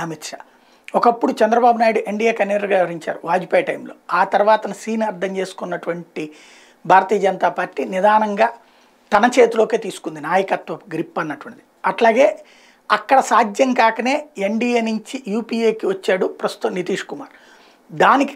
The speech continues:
కన్వీనర్ అవ్వడం కోసమే ఎత్తులు వేస్తున్నాడు. పాట్నాలో నిన్న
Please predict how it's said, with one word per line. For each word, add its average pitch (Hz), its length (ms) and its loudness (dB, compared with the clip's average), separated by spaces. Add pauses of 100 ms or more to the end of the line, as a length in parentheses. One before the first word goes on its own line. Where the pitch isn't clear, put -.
కన్వీనర్ 254 440 4
అవ్వడం 226 260 2 (100)
కోసమే 214 300 0 (140)
ఎత్తులు 220 280 -2
వేస్తున్నాడు. 180 460 -4
పాట్నాలో 214 500 0
నిన్న 185 160 -2